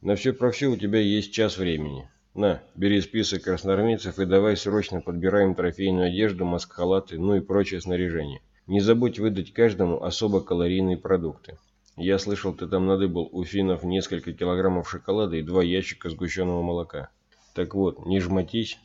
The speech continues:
и выдай каждому бойцу, кроме тушёнки, ещё грамм по двести шоколада и по банке сгущёнки.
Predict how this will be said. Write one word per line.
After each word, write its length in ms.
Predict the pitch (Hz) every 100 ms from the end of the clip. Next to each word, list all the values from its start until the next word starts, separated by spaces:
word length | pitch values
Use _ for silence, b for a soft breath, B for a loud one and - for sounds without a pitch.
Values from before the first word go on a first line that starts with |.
| _ -
и 120 | 98
выдай 320 | 107 107 95
каждому 500 | 80 101 98 92 90
бойцу, 400 | 82 87 82 113
кроме 360 | - 98 92 87
тушёнки, 500 | 87 - 117 113 87
ещё 400 | 87 87 101 98
грамм 320 | 95 101 98
по 100 | 95
двести 380 | 90 95 87 85
шоколада 540 | 82 85 98 110 95
и 60 | 87
по 140 | -
банке 380 | 80 92 95 90
сгущёнки. 640 | 87 90 - 73 71 -